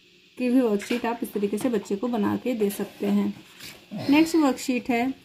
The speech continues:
count the object of each group and write the number in the box, tick the group which has less object।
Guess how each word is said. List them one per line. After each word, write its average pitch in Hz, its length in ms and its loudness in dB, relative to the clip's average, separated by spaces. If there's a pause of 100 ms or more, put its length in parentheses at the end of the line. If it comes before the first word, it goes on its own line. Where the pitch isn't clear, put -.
(520)
count 269 360 8
the 294 100 4
object 220 460 -2
of 254 120 -4 (180)
each 233 220 -2
group 226 300 0 (140)
and 220 200 0
write 208 260 2
the 220 180 4
number 208 380 4
in 214 260 2
the 208 180 4 (480)
box, 214 300 4 (460)
tick 254 180 4 (460)
the 220 200 4
group 233 280 4 (300)
which 269 260 2
has 208 260 0
less 202 300 -2
object। - 560 -6